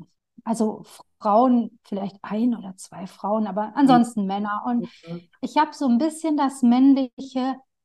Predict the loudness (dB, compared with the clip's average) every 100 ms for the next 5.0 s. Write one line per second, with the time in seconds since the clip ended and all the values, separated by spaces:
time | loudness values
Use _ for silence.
0 | _ -2 2 2 2 -2 -2 -4 -4 -6
1 | -2 2 4 6 6 4 0 -2 -4 0
2 | 0 0 0 -2 -2 -4 -2 -2 -2 -4
3 | -6 -6 -2 0 2 0 -2 2 2 2
4 | 0 -4 -8 2 2 2 -2 -6 -8 -18